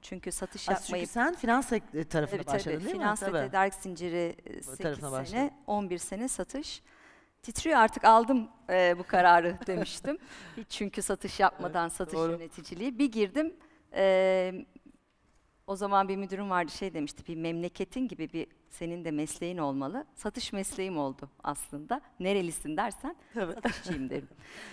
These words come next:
Speaker 1: Dolayısıyla bu yolculukta, e, iki bin on yılında Unilever'in ilk kadın satış direktörü oldum Türkiye'nin. Unilever o zaman altmış üç senedir Türkiye'deydi.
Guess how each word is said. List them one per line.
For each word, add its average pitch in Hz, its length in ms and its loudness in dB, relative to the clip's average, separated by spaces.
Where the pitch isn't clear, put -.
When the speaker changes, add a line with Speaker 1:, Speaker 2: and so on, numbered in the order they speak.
Speaker 1:
Dolayısıyla 254 840 0
bu 254 100 2
yolculukta, 240 1000 2
e, 190 600 -4
iki 214 200 -8
bin 247 100 4
on 247 140 6
yılında 190 600 0
Unilever'in 226 420 0
ilk 254 200 -6
kadın 220 240 -2
satış - 420 -4
direktörü 175 380 -4
oldum 170 240 -2
Türkiye'nin. 175 680 -6
Unilever 214 280 2
o 233 120 2
zaman 208 300 0
altmış 214 420 2
üç 247 60 -16
senedir 175 360 -6
Türkiye'deydi. 147 800 -6